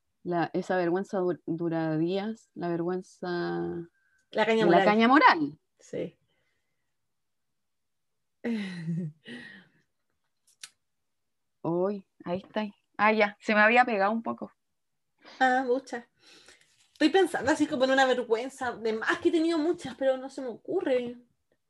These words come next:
Speaker 2: De más que, mm. Ay, estoy segura, en el colegio, estoy segura. Ya, me acordé de una.
Speaker 1: Sí. ¿De cuál?
Speaker 2: Resulta que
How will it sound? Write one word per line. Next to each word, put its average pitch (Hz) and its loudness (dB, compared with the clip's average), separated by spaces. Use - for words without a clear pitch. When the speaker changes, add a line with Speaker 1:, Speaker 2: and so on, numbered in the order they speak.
Speaker 2:
De 226 -2
más 269 -4
que, 302 -4
mm. 226 -6
Ay, 226 -4
estoy 226 -10
segura, 220 0
en 214 0
el 208 -4
colegio, 214 -2
estoy - -12
segura. 214 -4
Ya, 233 6
me 233 2
acordé 233 8
de 208 6
una. 170 -2
Speaker 1:
Sí. - -12
¿De - -2
cuál? 320 4
Speaker 2:
Resulta 302 8
que 247 8